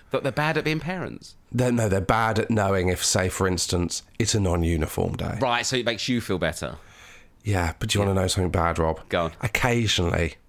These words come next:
Speaker 1: Yeah.
Speaker 2: of a morning, it'll be like, um, Wear yellow for mental health or whatever it is.
Speaker 1: Yeah, yeah, yeah.
Speaker 2: And I'll think, "I could text them here,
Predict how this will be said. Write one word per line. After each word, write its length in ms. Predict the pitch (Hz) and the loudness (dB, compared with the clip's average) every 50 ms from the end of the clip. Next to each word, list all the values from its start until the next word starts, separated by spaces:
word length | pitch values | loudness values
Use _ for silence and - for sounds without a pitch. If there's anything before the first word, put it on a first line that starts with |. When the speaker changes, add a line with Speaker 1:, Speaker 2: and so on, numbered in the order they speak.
| - - - | -20 -20 -18
Speaker 1:
Yeah. 200 | 87 85 92 85 - - - - - _ _ _ - | -16 -16 -16 -16 -18 -20 -20 -20 -20 _ _ _ -2
Speaker 2:
of 100 | 127 127 | 0 2
a 60 | 131 131 | 2 2
morning, 500 | 127 123 113 110 107 101 92 90 90 92 | 2 2 2 2 2 2 2 2 2 2
it'll 240 | 90 98 98 95 | 2 2 0 0
be 180 | 87 95 95 92 | 0 0 0 2
like, 420 | 85 90 85 85 87 85 - - - _ _ - | 2 2 2 2 0 -2 -4 -10 -16 _ _ -2
um, 360 | 95 92 90 87 85 82 80 - - - - - - - - - | 0 0 2 2 2 0 -2 -4 -6 -16 -20 -20 -20 -12 -4 -2
Wear 200 | 110 117 107 104 | 0 0 2 2
yellow 480 | 104 101 104 95 92 87 87 90 90 | 2 2 2 2 2 2 2 2 0
for 260 | - - - 110 101 - - - - - _ _ - | -2 -2 -2 -2 -2 -4 -8 -20 -20 -20 _ _ -6
mental 380 | - 107 104 101 87 - 95 82 | -2 0 0 0 0 0 0 0
health 320 | 92 92 80 73 - - | 2 0 0 0 -2 0
or 40 | 92 | 0
whatever 320 | 85 82 90 85 90 87 | 0 2 0 0 0 0
it 80 | - 85 | 0 0
is. 320 | 82 87 85 - - - - | 0 0 -2 -2 -4 -6 -6
Speaker 1:
Yeah, 280 | - 95 92 90 87 | -4 -2 0 0 2
yeah, 140 | 87 87 85 | 0 0 -2
yeah. 140 | 82 78 82 82 - - - - - - - - - _ _ - - - - - | -2 -4 -6 -10 -14 -20 -20 -20 -20 -20 -20 -20 -20 _ _ -20 -20 -14 -6 -2
Speaker 2:
And 120 | - 92 | 0 0
I'll 140 | 95 92 90 | 2 0 0
think, 380 | - - 101 92 90 90 - - - - _ - - - - - - | 0 0 0 0 0 -2 -4 -10 -20 -20 _ -20 -20 -20 -12 -6 -6
"I 60 | 117 | -4
could 300 | - - - 175 139 - | -2 0 -2 0 0 0
text 400 | - 156 156 - - - - - | 0 0 0 -2 -2 -2 0 0
them 160 | 90 87 87 | 0 0 0
here, 300 | 87 85 - - - - | 0 0 -2 -2 -4 -6